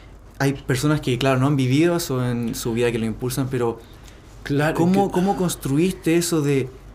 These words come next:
Speaker 1: empezar algo en,
Speaker 2: Mm.
Speaker 1: en tu vida y no perder ese hábito y darle, y darle, y hasta el día de hoy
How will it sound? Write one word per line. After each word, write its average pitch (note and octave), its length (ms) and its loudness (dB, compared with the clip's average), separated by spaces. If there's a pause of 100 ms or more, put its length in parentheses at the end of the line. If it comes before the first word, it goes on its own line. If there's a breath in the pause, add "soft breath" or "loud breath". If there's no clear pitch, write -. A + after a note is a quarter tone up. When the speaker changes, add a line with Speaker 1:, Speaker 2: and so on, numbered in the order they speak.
(220)
Speaker 1:
empezar C3+ 600 0
algo C3 440 2 (640 loud breath)
en, B2+ 280 2
Speaker 2:
Mm. A2+ 120 -2
Speaker 1:
en B2 260 -2
tu B2+ 200 -2
vida D#3 240 4
y C#3+ 140 4
no E3+ 220 2
perder E3+ 260 4
ese D#3+ 200 0
hábito D#3 320 2
y B2 120 -2
darle, C3 340 0
y A#2+ 40 0
darle, C3 260 2
y B2+ 80 2
hasta B2 240 -4
el A2+ 120 -2
día C#3+ 200 0
de C3+ 100 2
hoy D3 260 4